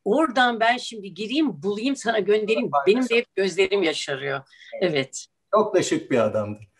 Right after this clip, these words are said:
Speaker 1: Müthiş.
Speaker 2: Evet. Evet. Ee, Em-, Emre'ciğim, şimdi aslında bu fikirler bir küçücük bir fikirle başlıyor. Böyle büyük bir fikirle başlamıyor. Uf-, ufacık,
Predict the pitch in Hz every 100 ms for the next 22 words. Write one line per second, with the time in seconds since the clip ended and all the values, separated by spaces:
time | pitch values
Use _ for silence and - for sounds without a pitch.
0 | - - - - 202 196 - - 135 -
1 | _ _ - 117 110 113 - 131 123 117
2 | 120 120 _ _ _ - 156 - 196 202
3 | - 139 226 220 - 226 - 202 170 156
4 | 220 220 202 - 160 135 139 147 - -
5 | 202 - - 226 185 160 156 151 - 127
6 | 139 110 107 101 - - 123 117 156 127
7 | 139 135 156 151 131 139 - 135 135 120
8 | 123 - 107 107 - 196 - - 170 127
9 | 143 -